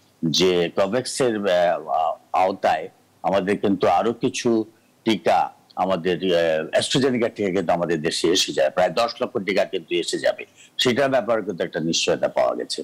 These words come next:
তবে আগা-, বাকি পাঁচ লক্ষ টিকা কোথা থেকে আসবে, নিশ্চয়ই সেটা সরকার, আহ, সিদ্ধান্ত নিয়ে ঠিক করবেন। তবে এটি আশার কথা যে মাননীয় প্রধানমন্ত্রী মহান জাতীয় সংসদে কিন্তু গত দুদিন আগে ঘোষণা দিয়েছেন যে এই দেশে, আহ,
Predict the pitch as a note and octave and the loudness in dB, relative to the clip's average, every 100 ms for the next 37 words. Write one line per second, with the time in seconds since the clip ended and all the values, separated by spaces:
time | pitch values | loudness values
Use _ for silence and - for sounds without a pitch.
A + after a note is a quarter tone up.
0 | - D3+ F#2 F#2+ - - _ - G2+ - | 0 2 2 -2 -6 -16 _ 0 0 0
1 | C#3+ A#2+ A#2+ - A#2 B2+ A2+ A2 G2+ G#2+ | -2 -2 -2 -6 -4 -2 0 0 2 0
2 | - G2+ F#2 - - E2+ F#2 - G2+ - | 0 0 0 -2 -6 -2 -2 -2 -2 0
3 | E2+ E2+ F2 E2+ D#2+ - _ - - - | -2 0 0 0 -2 -2 _ -20 -12 0
4 | D#2+ D#2 D2+ D2 - G#2+ A#2 G#2 F#2+ F#2 | 2 2 0 -2 -4 -2 -2 -2 -4 -2
5 | E2+ - F2+ A2 G2+ A#2+ C3+ - - _ | -2 -4 0 0 2 0 -4 -10 -20 _
6 | - G2 C#3+ G3 B2 B2 G#2 - B2+ B2+ | 0 2 0 0 2 2 2 -2 -2 -4
7 | C3 A#2 G2+ G2 G#2 G#2+ G2+ A2+ A2+ A2+ | -2 -2 2 2 2 0 0 0 -2 0
8 | B2 F#2 F2 G#2 F#2+ F2 - G2 - G#2 | 0 0 0 0 0 -2 -2 -2 -2 -2
9 | - G#2 G2 F#2+ E2+ F#2 F2 E2+ F#2 F2+ | 0 0 2 -2 0 0 0 0 0 -2
10 | - - - _ G2+ A2 C3 A2 G#2 G2 | -2 -20 -20 _ 2 4 4 2 0 -2
11 | F#2+ - G2 F2 F2 E2 - B2 B2 _ | -6 -2 0 2 0 0 0 -2 -2 _
12 | - - - - F2+ G2 G#2+ - C#3 D3+ | -20 -14 -4 2 2 2 0 0 -2 -2
13 | _ _ _ F2 E2+ E2 | _ _ _ 2 2 0